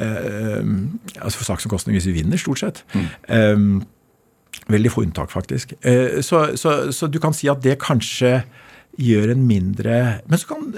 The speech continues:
Speaker 1: på en annen måte så er det jo da slik at i de sakene jeg har hatt,
Speaker 2: Mm.
Speaker 1: så er det ingen som har gått lenger i å undersøke grunnlaget i rettskildene, det være seg de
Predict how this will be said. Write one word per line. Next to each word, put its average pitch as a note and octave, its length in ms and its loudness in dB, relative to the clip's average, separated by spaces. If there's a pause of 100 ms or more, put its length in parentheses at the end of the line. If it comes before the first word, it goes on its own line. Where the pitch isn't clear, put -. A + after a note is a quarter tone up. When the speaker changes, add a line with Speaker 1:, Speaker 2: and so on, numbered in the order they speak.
(140)
Speaker 1:
på - 80 -4
en E4 80 -4
annen C#3+ 200 2
måte D3 260 -2
så A3 160 -4
er F#3+ 80 2
det G3+ 80 2
jo G3+ 60 2
da F#3+ 80 6 (360)
slik D#3+ 300 -4
at D#3+ 160 -4 (180)
i E3 160 0
de C#3 160 0
sakene A#2 460 -2
jeg A#2+ 180 0
har G#2 300 0 (880)
hatt, - 400 -4
Speaker 2:
Mm. G#2 180 0
Speaker 1:
så - 160 -4
er C#3 80 0
det - 60 -4 (340)
ingen B2+ 320 4 (640)
som - 180 -4
har C3+ 140 0
gått B2 160 -2
lenger G#2 640 4
i G#2 260 0
å A2 300 0
undersøke G#2 800 0 (380)
grunnlaget G#2 800 2
i F#2+ 160 -2 (380)
rettskildene, B2 560 -4 (560)
det G2 260 2
være E2 240 0
seg F#2 380 0 (500)
de F2+ 140 -2